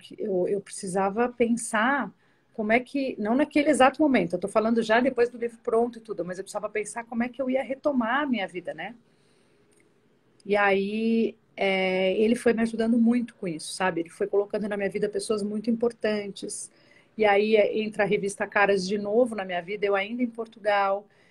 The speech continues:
né? Que a Caras foi quem editou o meu livro, Caminho das Borboletas. E esse livro foi replicado em vários países do mundo e foi disparado o livro mais vendido no Brasil na época e ficou na lista da revista Veja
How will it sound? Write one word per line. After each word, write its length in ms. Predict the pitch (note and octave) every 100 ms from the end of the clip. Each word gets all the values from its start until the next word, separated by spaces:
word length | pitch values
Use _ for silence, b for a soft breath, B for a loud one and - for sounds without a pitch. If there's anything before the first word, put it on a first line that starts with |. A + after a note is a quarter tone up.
| b -
né? 120 | F#3
Que 100 | F#3+
a 40 | F3
Caras 280 | G3+ G3
foi 140 | - G#3
quem 240 | A#3+ A#3
editou 480 | A#3+ B3 B3 A#3+ C4
o 20 |
meu 160 | B3+ G3+
livro, 320 | F3+ E3 -
Caminho 280 | F#3 F3+ F3
das 140 | E3+
Borboletas. 840 | - F3 F3+ F3 D#3+ D3 - - - b b b -
E 80 | F#3
esse 220 | F#3+ G3+
livro 500 | G3 A3 A#3 A#3 -
foi 340 | - - G#3+ G#3+
replicado 680 | A3+ A3+ A3+ G#3+ G#3 A#3
em 80 | B3
vários 560 | A3 F3+ A3 A3 B3 -
países 460 | A3 G#3+ G#3 G#3
do 100 | F#3+
mundo 600 | G#3+ G#3 G3+ G#3+ G#3+ B3+ - b b -
e 80 | A3
foi 240 | - G#3+
disparado 840 | F3+ F#3 B3 - B3+ A3 G#3+ A3+
o 40 | A3
livro 260 | A3+ A3
mais 280 | G#3 G3 G3+
vendido 400 | G3+ G3+ G#3 F3+
no 100 | G3
Brasil 400 | F#3 F3+ F3 G3
na 180 | F#3+ F3
época 600 | E3+ F3+ F#3 G#3+ - G3+
e 60 |
ficou 300 | G3+ A3 -
na 120 | G3 G3+
lista 400 | G3 G#3 - F#3
da 80 |
revista 400 | F#3+ G3 F#3+ G3
Veja 500 | E3+ G3 G3+ F#3+ G#3